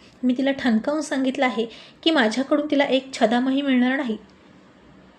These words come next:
पण तरीही आजोबा, देवीला मोबाईल घेण्यासाठी जे पैसे घेतले होते कंपनीतून,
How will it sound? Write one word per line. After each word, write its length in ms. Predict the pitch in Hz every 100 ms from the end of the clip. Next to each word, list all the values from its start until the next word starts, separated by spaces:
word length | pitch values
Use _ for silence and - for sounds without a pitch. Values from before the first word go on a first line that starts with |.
| - - -
पण 120 | 247 233
तरीही 320 | 233 214 226
आजोबा, 460 | - 214 214 226 214 - - - 254
देवीला 360 | 262 233 262
मोबाईल 340 | 262 247 247 247
घेण्यासाठी 360 | 254 247 254
जे 100 | 240
पैसे 340 | 262 240 240 254
घेतले 320 | 254 254 254
होते 200 | 254 254
कंपनीतून, 600 | 254 233 220 240 247 240